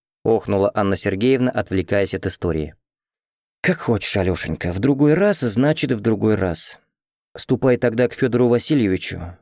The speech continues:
ключи от дома, вот они. Женщина указала на связку со львами.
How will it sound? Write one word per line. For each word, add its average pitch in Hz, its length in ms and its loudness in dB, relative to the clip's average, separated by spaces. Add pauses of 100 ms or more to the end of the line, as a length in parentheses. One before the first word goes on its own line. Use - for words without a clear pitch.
ключи 117 340 0
от 110 120 0
дома, 113 340 2
вот 104 220 -2
они. 85 300 -4 (400)
Женщина 104 480 0
указала 98 400 0
на 95 100 2
связку 95 380 -4
со - 120 -2
львами. 85 420 -2